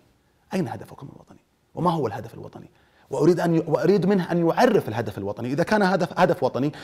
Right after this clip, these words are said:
فأنت تقتل مدنيين أبرياء من وطنك يمنيين،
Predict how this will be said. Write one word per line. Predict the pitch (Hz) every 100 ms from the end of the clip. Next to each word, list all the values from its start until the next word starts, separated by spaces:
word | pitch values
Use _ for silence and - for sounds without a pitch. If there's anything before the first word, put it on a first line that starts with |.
| -
فأنت | 170 214 196
تقتل | - - 160 143 -
مدنيين | 165 180 202 202 214 247 196
أبرياء | 156 127 98 - - _ _ _
من | 143 175
وطنك | 123 98 - - _ _ 151
يمنيين، | 202 180 131 95